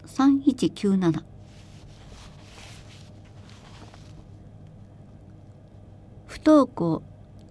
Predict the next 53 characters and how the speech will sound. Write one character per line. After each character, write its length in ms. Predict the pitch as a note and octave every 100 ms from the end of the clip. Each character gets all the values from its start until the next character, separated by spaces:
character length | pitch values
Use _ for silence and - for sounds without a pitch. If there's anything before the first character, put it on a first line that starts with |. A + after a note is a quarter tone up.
| - - -
児 120 | - A3
童 220 | D4 D4
生 320 | C#4 B3 G#3
徒 180 | G3+ E3
サ 200 | - G3+
ポ 160 | C#4
ー 40 | C4+
ト 140 | C4+
ハ 220 | G#3 G#3+
ウ 40 | E3+
ス、 260 | - - - - - - - - - - - - - - - - -
子 140 | A3+
ど 160 | C#4 C4+
も 100 | B3+
の 160 | B3
国 360 | A3 G#3 G3 - -
フ 80 |
ェ 20 | C#4
ニ 160 | A#3
ッ 40 | -
ク 140 | -
ス、 220 | - - - - - - - - -
サ 180 | - A3
ポ 200 | C#4+ C#4+
ー 20 |
タ 220 | G3 E3+
ー 20 | D3
募 160 | D#3
集。 280 | D3+ E3 D3 - - - - - - - - - - - - - - -
市 160 | - C4+
で 160 | A3+
は、 240 | D#3+ D#3+ - - - - - -
登 280 | C#4 C#4+
校 220 | C#4 C#4 B3+
が 140 | B3
困 320 | A#3+ C#4 B3+
難 160 | F#3+ E3
な 120 | D#3+
状 240 | - A3 A3+
況 280 | A3 A3+ G#3
に 180 | F#3+
あ 80 | F#3+
る 220 | E3+ D3 D3+ - - - - -
小 320 | - C#4 C#4+
中 320 | - C#4 C4+
学 240 | C4+ C4+
生 240 | - F3+ E3+
を 140 | D#3
対 260 | D#3 G#3+ G#3
象 220 | G#3 F#3
に 120 | E3+
し 140 | E3 -
た 240 | D#3+ D#3